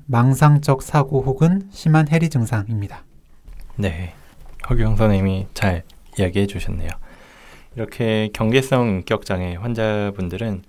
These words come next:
Speaker 2: 정말 굉장히 다양한 모습을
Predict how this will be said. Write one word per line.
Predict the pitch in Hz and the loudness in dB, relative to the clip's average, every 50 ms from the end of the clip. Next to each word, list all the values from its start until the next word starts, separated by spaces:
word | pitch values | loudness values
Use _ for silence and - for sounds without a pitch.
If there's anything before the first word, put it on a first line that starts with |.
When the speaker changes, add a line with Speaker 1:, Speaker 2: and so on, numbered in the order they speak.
| - - - - - _ _ _ | -20 -20 -20 -20 -20 _ _ _
Speaker 2:
정말 | - - 107 104 104 104 101 | -10 -6 -4 -2 -2 -2 -4
굉장히 | - - 104 104 104 104 127 131 135 127 117 101 85 80 - - - | -2 -2 0 0 2 2 2 2 2 2 0 -2 -4 -8 -12 -18 -12
다양한 | - - 98 98 110 113 110 | -6 -4 -2 0 0 0 0
모습을 | 101 92 90 - 95 90 87 87 92 104 101 85 76 78 | -2 -2 -6 -8 -10 -8 -6 -6 -4 -4 -6 -6 -10 -12